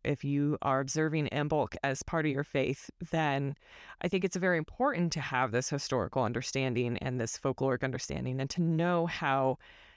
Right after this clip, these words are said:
nebulous some of this stuff that's passed on by, as fact by certain people actually is. But by no means should you then choose to interpret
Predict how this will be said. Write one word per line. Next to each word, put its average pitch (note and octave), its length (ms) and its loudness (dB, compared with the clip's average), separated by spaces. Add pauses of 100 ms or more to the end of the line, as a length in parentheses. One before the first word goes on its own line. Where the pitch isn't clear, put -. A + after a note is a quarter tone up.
(180)
nebulous E3 680 2
some D3+ 300 -2
of C#3 180 0
this C#3 640 -2 (1080)
stuff - 340 -2
that's E3 200 0
passed - 360 -6
on D3+ 160 0
by, C#3+ 100 -2 (120)
as D3 160 -4
fact D3+ 400 -6
by B2 80 0
certain - 280 -2
people D3+ 360 0
actually D#3+ 380 0
is. D3 420 0 (460)
But E3+ 400 0 (360)
by F3 140 2
no G3+ 200 4
means E3+ 600 0 (760)
should G3 340 0
you E3+ 360 2 (220)
then D#3 600 0 (1120)
choose A3+ 380 0
to G3 200 4
interpret E3 800 0